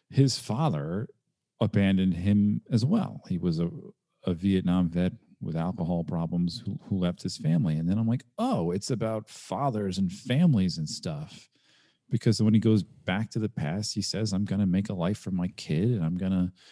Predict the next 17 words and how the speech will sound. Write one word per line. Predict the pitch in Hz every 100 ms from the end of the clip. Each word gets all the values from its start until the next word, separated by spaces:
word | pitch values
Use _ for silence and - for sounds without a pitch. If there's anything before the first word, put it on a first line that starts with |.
| - - _ -
I'm | 101
gonna | 101
be | 80 95
a | 78
better | 95 101 107
man | 92 95 110 110
and | 87
appreciate | 80 - 110 - 98
what | 92 95
I | 92
have," | 82 80 87 101
and | 92
blah, | 87 92
blah, | 90
blah. | 120 104 101
I'm | 117
like, | 120